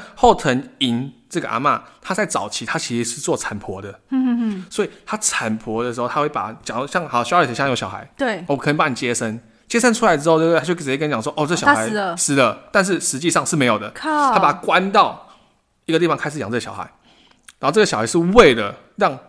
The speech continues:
Speaker 2: 祭祀用的哦。
Speaker 1: 祭祀用，就是要给当初攻击主角的那一个人去吃的。
Speaker 2: 攻击主角？
Speaker 1: 你听懂吗？
Speaker 2: 什么意思？攻击主角是哪一方？
Speaker 1: 攻-，他不是说攻击主角不是有一个人就拿很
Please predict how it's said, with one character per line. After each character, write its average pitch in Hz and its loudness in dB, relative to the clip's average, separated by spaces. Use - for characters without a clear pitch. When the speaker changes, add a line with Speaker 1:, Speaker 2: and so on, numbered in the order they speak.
Speaker 2:
祭 285 0
祀 262 -6
用 233 -2
的 170 -6
哦。 143 -4
Speaker 1:
祭 220 4
祀 175 0
用， 170 6
就 180 2
是 180 -4
要 185 6
给 113 -6
当 190 -2
初 185 2
攻 190 2
击 127 0
主 135 -4
角 147 4
的 113 0
那 143 2
一 151 2
个 135 0
人 104 -4
去 135 -4
吃 - -4
的。 110 -8
Speaker 2:
攻 294 -4
击 220 -6
主 214 -8
角？ 208 -8
Speaker 1:
你 170 -4
听 - -4
懂 127 -6
吗？ 107 -10
Speaker 2:
什 214 -8
么 208 -4
意 233 -4
思？ 202 -8
攻 262 -4
击 226 -8
主 196 -10
角 185 -6
是 190 -12
哪 220 0
一 226 2
方？ - 2
Speaker 1:
攻-， 220 -6
他 214 -2
不 156 -6
是 165 -4
说 180 -2
攻 180 0
击 156 2
主 131 -4
角 131 -2
不 - -8
是 135 -2
有 127 0
一 - -4
个 117 -6
人 104 -8
就 139 -8
拿 110 -8
很 110 -10